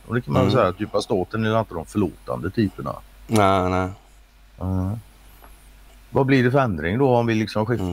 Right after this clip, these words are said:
Speaker 2: Mm.
Speaker 1: det där och man ger fan i att förlåta? Vi fortsätter låta bli att
Speaker 2: Mm.
Speaker 1: förlåta, liksom. Det... Och sen, men
Speaker 2: Mm.
Speaker 1: det, det, det beror väl också på ordförståelse, förmodar jag. Vad innebär förlåta för dig som människa,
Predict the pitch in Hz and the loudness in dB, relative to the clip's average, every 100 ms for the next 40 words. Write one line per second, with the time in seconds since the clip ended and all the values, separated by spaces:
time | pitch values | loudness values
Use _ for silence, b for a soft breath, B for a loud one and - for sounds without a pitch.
0 | 85 90 127 117 104 104 104 87 101 101 | 0 2 2 2 2 0 0 0 -2 -2
1 | 117 87 82 85 92 62 - - 87 87 | -2 -2 -4 -6 -6 -6 -10 -4 -2 0
2 | 90 - 113 120 - - - - - 92 | -2 -4 -6 -6 -8 -6 -6 -4 0 2
3 | 120 90 85 65 82 - 90 - 90 - | 4 2 2 0 -2 -6 -8 -14 -14 -16
4 | - - 113 117 113 - - - - - | -12 -8 -6 -6 -8 -14 -20 -20 -20 -20
5 | - - - B B B 143 190 151 160 | -20 -20 -20 B B B 2 4 4 2
6 | 196 202 165 190 160 185 196 214 170 202 | 4 2 2 -2 -2 -2 2 2 2 0
7 | - 165 180 180 123 - - 87 80 117 | -2 -6 -4 -6 -8 -12 -10 -10 -8 -8
8 | 120 180 127 98 104 160 143 92 101 156 | -8 -6 -2 0 2 0 0 -4 -4 -4
9 | 208 196 98 - 98 110 82 71 80 87 | -4 -4 -4 -6 -6 -2 -2 -4 -8 -10
10 | 73 67 | -10 -14